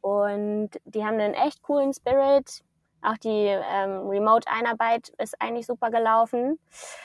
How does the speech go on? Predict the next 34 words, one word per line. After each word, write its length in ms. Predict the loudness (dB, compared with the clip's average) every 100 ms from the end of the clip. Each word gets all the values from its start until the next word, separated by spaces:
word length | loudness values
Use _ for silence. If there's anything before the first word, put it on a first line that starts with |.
| -18 -20 -8
Und 300 | 0 2 4
da 100 | 4
lerne 240 | 6 6 6
ich 60 |
sehr 120 | 2
viel 160 | 0 2
Neues 300 | 2 0 0
aktuell. 600 | -4 -4 -2 0 0 -4 -10 -14
Ich 160 | -10 -6
bin 140 | -4
ein 200 | -2 -2
sehr 180 | 0 0
treuer 320 | 4 6 6
Mitarbeiter, 580 | 4 2 0 -2 -2 -2
wenn 120 | -2
ich 100 | -2
mal 160 | -2 -2
irgendwo 480 | -2 0 2 4 2 -4 _ _ _ _ -20 0
angefangen 560 | 2 4 2 2 0 2
habe 160 | 0 0
zu 120 | 0
arbeiten. 460 | 2 2 0 -2
Bei 100 | -2
Joblit 460 | 0 0 0 -2 2
war 120 | 0
ich 80 | 2
vorher 220 | 0 0 -2
fünf 240 | -4 -2
Jahre 420 | 2 4 4 2 0
und 100 | -2
es 120 | -4
hat 140 | -4
mich 160 | -4 -4
auch 120 | -4